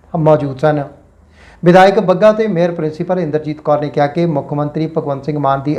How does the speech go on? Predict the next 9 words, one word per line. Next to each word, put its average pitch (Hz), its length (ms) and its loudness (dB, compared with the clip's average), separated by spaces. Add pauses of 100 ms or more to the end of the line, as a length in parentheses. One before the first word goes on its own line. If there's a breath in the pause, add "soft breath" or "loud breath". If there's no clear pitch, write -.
ਅਗਵਾਈ 139 240 0
ਵਾਲੀ 160 340 2 (240 loud breath)
ਸੂਬਾ 202 340 6
ਸਰਕਾਰ 226 380 2
ਸੂਬੇ 185 320 -4
ਭਰ 170 240 0
ਵਿੱਚ 160 260 -6 (260)
ਗੁਣਵੱਤਾ 156 500 2
ਵਾਲੇ 147 280 0